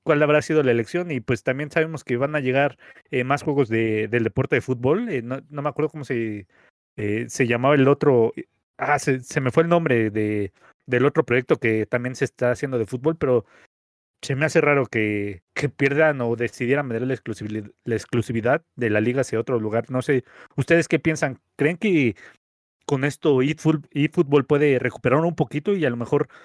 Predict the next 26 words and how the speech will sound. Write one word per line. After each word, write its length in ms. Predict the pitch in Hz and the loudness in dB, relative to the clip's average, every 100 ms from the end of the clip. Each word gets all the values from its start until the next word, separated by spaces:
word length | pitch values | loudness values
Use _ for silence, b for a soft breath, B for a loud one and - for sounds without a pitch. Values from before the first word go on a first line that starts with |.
| B - | B -4
recordar 480 | 143 - 120 143 | -2 2 2 2
esas 220 | 151 156 131 | 2 0 -4
viejas 220 | - 135 | -4 -4
épocas 360 | 143 139 127 110 | -4 -2 -2 -2
de 80 | |
cuando 280 | - 120 107 | -2 -4 -4
co-, 180 | - 127 | -4 -6
en 540 | 113 104 _ - 135 123 | -6 -8 _ -4 -2 2
Play 240 | 143 135 | 2 2
uno 160 | 147 143 | -2 -4
comprábamos 640 | 123 - 135 135 123 - | -4 2 2 2 0 -4
el 80 | 113 | -6
juego 220 | 143 135 | -4 -2
de 180 | 113 110 | 0 0
Winning 320 | 131 147 120 | 0 -2 -4
Eleven 340 | 113 123 143 | -2 0 -2
y 60 | 127 | -4
decías, 320 | 113 139 131 | -6 -6 -4
"Ah, 100 | 165 | -4
no, 220 | 175 156 151 | -4 -2 0
voy 100 | 156 | 0
a 40 | |
jugar 280 | 127 123 135 | 2 0 0
con 160 | 143 120 | -4 -2
el 100 | 110 | -2
América"? 560 | 117 131 143 - 285 | 0 0 0 -2 -6